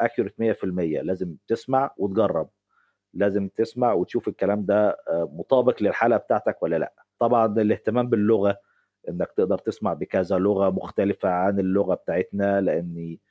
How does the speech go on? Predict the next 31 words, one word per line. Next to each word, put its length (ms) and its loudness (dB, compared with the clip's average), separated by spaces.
آه، 240 -4
ممكن 420 -4
يكون 440 -2
ال-، 420 -2
ال-، 220 -4
الشخص 380 -6
اللي 160 0
قام 200 0
بترجمة 480 0
المادة 440 0
دي 260 -8
من 300 -8
إنجليش 420 -2
مثلًا 320 0
لعربي، 720 0
آه، 100 0
تاهت 360 -2
منه 220 0
حاجة، 400 -4
أو 440 2
الترجمة 840 0
نفسها 480 2
كلها 340 -2
على 180 2
بعضيها 500 0
ما 60 2
وصلتش 400 -2
بالشكل 360 -4
المظبوط. 480 -8
الاهتمام 400 -2
باللغة 600 2